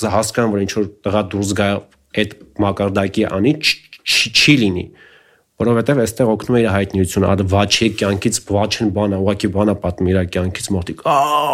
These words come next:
բան ասում, որտեվ իրանք արդեն գիտեն Վաչեին։ Ես չգիտեմ այդ ամեն ինչը ոնց է պետք մեկը մյուսին, ես հասկանում եմ, որ պետք է այն կոմիկները, ովքեր հայտնի են, օգնեն այն կոմիկներին, ովքեր որ հայտնի չեն,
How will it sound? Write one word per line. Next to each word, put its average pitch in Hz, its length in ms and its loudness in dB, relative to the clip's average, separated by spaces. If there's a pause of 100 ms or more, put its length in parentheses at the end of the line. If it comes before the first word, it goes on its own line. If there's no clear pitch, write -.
(160)
բան 120 220 -2
ասում, 104 180 -10
որտեվ 120 180 2
իրանք 110 200 2
արդեն 101 260 -4
գիտեն 95 300 -4
Վաչեին։ 95 540 -4 (1700)
Ես 131 200 0
չգիտեմ 160 440 4
այդ 107 120 0
ամեն 113 220 4
ինչը 113 180 0
ոնց 113 260 2
է 98 80 0
պետք 101 320 -2
մեկը 104 220 2
մյուսին, 107 340 4
ես 127 100 2
հասկանում 117 400 2
եմ, 117 140 4
որ 98 100 0
պետք 110 300 -2
է 107 80 2 (100)
այն 123 240 4
կոմիկները, 104 560 2
ովքեր 101 320 0
հայտնի 98 320 0
են, 101 140 2
օգնեն 104 360 0
այն 104 120 0
կոմիկներին, 101 500 -2
ովքեր 98 260 -4
որ 95 100 -2
հայտնի 95 280 -4
չեն, 139 320 2